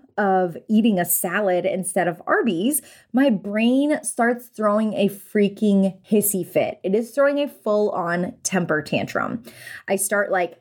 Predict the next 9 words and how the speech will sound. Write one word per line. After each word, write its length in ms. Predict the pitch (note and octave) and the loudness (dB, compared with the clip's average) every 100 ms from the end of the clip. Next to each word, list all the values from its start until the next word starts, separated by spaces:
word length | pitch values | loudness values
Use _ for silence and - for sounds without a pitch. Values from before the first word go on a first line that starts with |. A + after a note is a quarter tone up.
| - | -18
feeling 460 | - A3+ A#3+ G#3 | -4 0 2 2
physically 600 | F#3 - G3 A#3 C4 C#4 | -2 -2 0 0 0 0
agitated 640 | C4 C4 A#3+ A#3+ D4 A#3+ A#3+ | 0 0 -2 -2 0 2 2
and 160 | - G3+ | 2 0
annoyed. 600 | F3+ G#3+ B3+ B3 B3 A#3+ | 0 0 2 2 2 0
Like, 260 | - G3 G3 | -2 -2 0
my 120 | F#3+ | -2
brain 640 | F3+ F3 F#3 G3+ A#3+ C4 - _ - | 0 -2 0 2 2 0 -4 _ -8
want 600 | E3 F#3 E3+ E3+ - | 0 2 2 0 -2